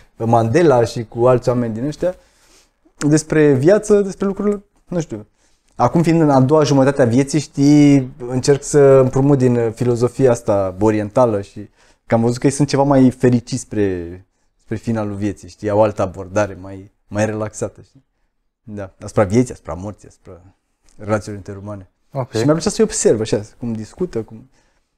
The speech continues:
Speaker 1: că noi de cele mai multe ori
Speaker 2: Confucius.
Speaker 1: discutăm, da, Confucius, <laughs> Jackie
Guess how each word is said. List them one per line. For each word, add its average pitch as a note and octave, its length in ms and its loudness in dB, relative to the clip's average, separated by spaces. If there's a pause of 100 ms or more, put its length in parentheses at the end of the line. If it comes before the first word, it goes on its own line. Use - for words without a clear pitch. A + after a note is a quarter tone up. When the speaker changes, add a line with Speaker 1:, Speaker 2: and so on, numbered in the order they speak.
(580)
Speaker 1:
că D3 120 2
noi E3+ 140 2
de E3+ 120 2
cele F3 160 0
mai C3+ 80 2
multe A#2 140 0
ori F3 100 2
Speaker 2:
Confucius. D#3+ 240 0
Speaker 1:
discutăm, E3 400 0
da, D3 200 2
Confucius, B2+ 760 -4 (420)
<laughs> B2 560 -2
Jackie C3+ 220 2